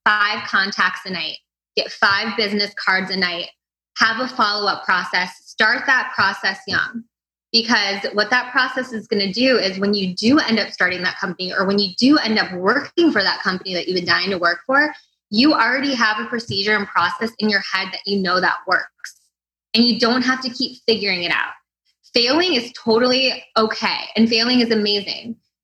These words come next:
But when you don't have that process to kind of follow when you do fail, the failure is harder.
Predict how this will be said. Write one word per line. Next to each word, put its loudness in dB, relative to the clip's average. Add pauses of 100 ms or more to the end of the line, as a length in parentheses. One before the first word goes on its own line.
(220)
But 2 (380)
when 4
you 2
don't 2
have 0
that 2 (440)
process 2 (360)
to 2 (260)
kind 2
of 0 (160)
follow 2
when 2
you -2
do 2
fail, 0 (1300)
the 4
failure 2
is -2
harder. -2